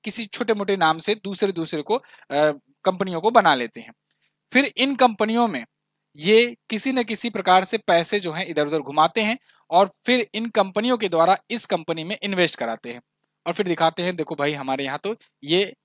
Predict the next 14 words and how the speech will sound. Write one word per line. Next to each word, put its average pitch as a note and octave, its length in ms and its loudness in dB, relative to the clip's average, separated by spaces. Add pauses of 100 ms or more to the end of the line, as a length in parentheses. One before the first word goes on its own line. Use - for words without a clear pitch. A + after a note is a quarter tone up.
(180)
इन्वेस्टमेंट E3+ 580 -4
हुआ C3+ 200 -2
है, E3 160 -2
इतना D#3+ 300 -8
इस E3 200 -10
कंपनी C#3 360 -8
ने F3 160 -6 (280)
इन्वेस्ट E3 340 -2
किया D3 180 -2
है, F3 60 0
इनको D#3 320 -10
हमने D3 300 -10
ये C3+ 200 -8
प्रोडक्ट C#3 360 -6